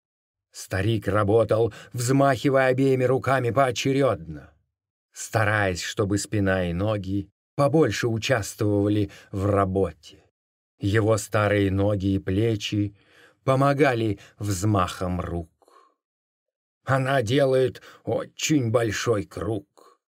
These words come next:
сказал он. «Но она его всё-таки делает». Внезапно движение лесы затормозилось,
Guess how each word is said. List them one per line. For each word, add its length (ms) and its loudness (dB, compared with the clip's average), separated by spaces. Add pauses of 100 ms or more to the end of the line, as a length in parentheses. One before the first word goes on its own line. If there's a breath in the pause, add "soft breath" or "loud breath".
(220)
сказал 640 -2
он. 220 -8 (680)
«Но 340 2
она 300 2
его 480 2 (260 loud breath)
всё-таки 800 -4
делает». 1080 -6 (880)
Внезапно 920 -2 (240 loud breath)
движение 720 0
лесы 340 0
затормозилось, 1300 -4